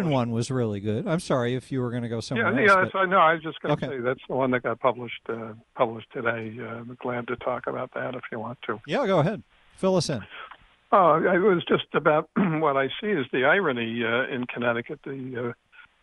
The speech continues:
Speaker 1: the Democrats are always calling the, uh, the Republicans extremists on abortion, but, uh, and that may be so nationally, but here in Connecticut, the, uh, abortion extremists are, uh, are the Democrats, and the Republicans are the moderates.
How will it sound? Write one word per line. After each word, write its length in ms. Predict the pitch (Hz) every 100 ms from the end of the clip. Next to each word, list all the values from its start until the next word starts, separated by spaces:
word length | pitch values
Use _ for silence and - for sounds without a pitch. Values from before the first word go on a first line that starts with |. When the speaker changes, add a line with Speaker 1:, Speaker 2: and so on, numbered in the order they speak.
| -
Speaker 1:
the 60 | 131
Democrats 520 | 160 175 156 143 151
are 100 | 139
always 320 | 135 135 135 123 -
calling 420 | 135 139 135 131
the, 340 | 127 123 127
uh, 20 |
the 120 | 123 127
Republicans 640 | 123 151 139 147 131 123
extremists 640 | 131 - - 185 240 139 -
on 220 | 127 123
abortion, 560 | 117 123 117 117 - 127
but, 200 | 120 - -
uh, 260 | 139 127 143
and 100 | 156
that 80 | 165
may 160 | 151
be 160 | 143 135 -
so 160 | 165 143
nationally, 580 | 123 165 202 - 143 113
but 220 | 120 127 _ - - _ _ _ _ _ _
here 220 | 202 226 185
in 100 | 160
Connecticut, 580 | 143 160 262 214 117 _
the, 280 | 165 123 135
uh, 280 | 131 139 175
abortion 480 | 139 147 143 - 147
extremists 640 | 139 - 139 143 135 - -
are, 500 | 131 127 139 135 143
uh, 60 | -
are 140 | 139
the 100 | 147
Democrats, 640 | 131 196 262 - 123 127 -
and 140 | 127 120
the 100 | 123
Republicans 720 | 131 - 139 117 - 123 117
are 80 | 123
the 100 | 123
moderates. 520 | 123 185 180 123